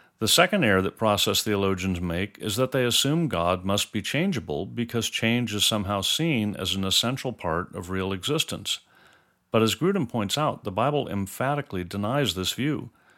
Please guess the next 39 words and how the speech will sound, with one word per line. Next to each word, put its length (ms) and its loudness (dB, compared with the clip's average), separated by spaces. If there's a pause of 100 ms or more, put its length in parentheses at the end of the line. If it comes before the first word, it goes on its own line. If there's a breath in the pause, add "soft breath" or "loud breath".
(180 soft breath)
We 120 6
read 260 6
Psalm 300 6
a 60 6
hundred 340 4
and 120 2
two, 300 2
verses 460 2
twenty-five 580 2
through 200 -6
twenty-seven 580 0
last 260 0
time, 260 -6
and 240 -4
they 120 0
bear 380 2
repeating. 540 -2 (640 loud breath)
They 100 4
say, 400 6
quote, 380 2 (100)
"In 140 2
the 80 4
beginning 580 0
you 180 -2
laid 260 2
the 60 -6
foundation 600 0
of 100 -6
the 100 -2
earth, 440 -6
and 180 -4
the 40 -4
heavens 460 2
are 100 2
the 100 -2
work 280 -4
of 80 -8
your 180 -2
hands. 580 -6